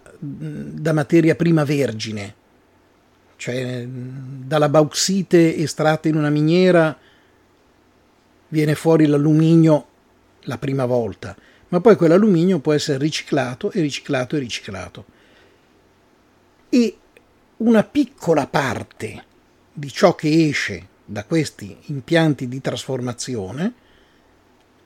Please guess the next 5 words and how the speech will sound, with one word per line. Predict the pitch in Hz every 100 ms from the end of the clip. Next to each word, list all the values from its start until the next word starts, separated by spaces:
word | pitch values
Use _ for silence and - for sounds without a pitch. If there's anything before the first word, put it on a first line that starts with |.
| _ _ _
comunque | - 262 220 170 160 - 208 220 - _ _ -
non | 165 226 247 247
può | 170 139 143 - _ _ _ _ _
essere | - 156 - 151 143 135 - _ _ _
riciclata, | 151 131 - 113 95 101 117